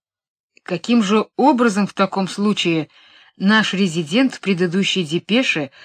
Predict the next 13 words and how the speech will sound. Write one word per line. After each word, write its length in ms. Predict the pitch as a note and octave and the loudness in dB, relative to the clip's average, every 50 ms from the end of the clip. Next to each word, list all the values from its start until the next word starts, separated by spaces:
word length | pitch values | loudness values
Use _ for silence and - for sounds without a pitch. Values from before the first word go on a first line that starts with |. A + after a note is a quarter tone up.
| - _ | -20 _
сообщал 600 | - - - F#3 F3 E3 - - F#3+ G3 G3 F#3 - | -12 -2 0 0 0 0 -2 0 2 2 2 2 2
об 160 | F#3 F3+ E3 | 0 0 0
исключительно 680 | F3 - - - E3+ E3+ - - A#3 C4+ C4 - A#3 G#3+ | -4 -6 -6 -4 -4 -4 -2 -2 -2 -2 -2 0 -2 0
возросшем 640 | F#3+ F#3+ F#3 E3+ E3+ F3+ F#3+ F3 - - - F3 E3 | 2 2 0 0 0 -2 -2 -2 -2 -2 -4 -4 -4
влиянии 460 | D#3 D#3 E3 E3 D#3+ D#3 D3 D3 D3 | -4 -2 -2 -2 -2 -2 -2 -4 -4
Разумовского 880 | D3 D3+ C#3 C#3+ D#3 D#3+ F3+ A#3 C#4+ - - - - D#3+ D3 C#3 C#3 C#3 - _ - - - - | -4 -6 -6 -6 -4 0 0 0 0 -2 -6 -12 -8 -8 -6 -6 -8 -10 -12 _ -20 -20 -16 -4
и 80 | - F3 | 0 0
его 160 | F3+ E3+ E3+ | 2 2 2
деятельном 500 | E3 D3 F3+ A3+ B3+ A#3 - G3+ F#3 E3+ | 0 2 2 0 0 0 -2 -2 -2 -2
участии 600 | E3 D3+ - F#3 G3+ C4 B3+ - - - A3 G#3+ | -2 -2 -2 0 0 0 -2 -4 -6 -4 -4 -4
в 80 | - - | -4 -4
политической 680 | - F3+ F3 E3 - A3 G3+ - - - - B3+ C4 | -4 -4 -4 -2 -4 -6 -6 -6 -10 -8 -4 -2 -2
жизни? 480 | B3 G#3 F#3 D3+ C3+ C3 C3 A#2+ A2+ | 0 0 -2 -4 -4 -8 -10 -12 -12